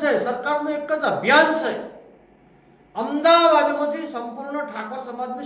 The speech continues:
સાફ કરે. વર્ષો પહેલા એન કેન પ્રકારે કરોડો અજબો રૂપિયાની જમીનો પડાઈ લીધી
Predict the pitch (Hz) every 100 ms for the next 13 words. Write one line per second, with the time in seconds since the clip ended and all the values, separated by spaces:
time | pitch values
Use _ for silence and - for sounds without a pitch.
0 | - 240 240 233 175 - - - _ _
1 | _ _ _ _ _ _ _ _ _ _
2 | _ _ _ _ _ _ - - - -
3 | - _ _ _ _ 202 240 220 330 320
4 | 311 311 294 294 294 302 285 294 294 285
5 | 285 294 294 - - - - - - _
6 | _ _ _ _ _ _ _ _ _ 233
7 | 277 302 311 302 - - 294 302 302 302
8 | 302 240 247 285 285 285 262 254 226 220
9 | -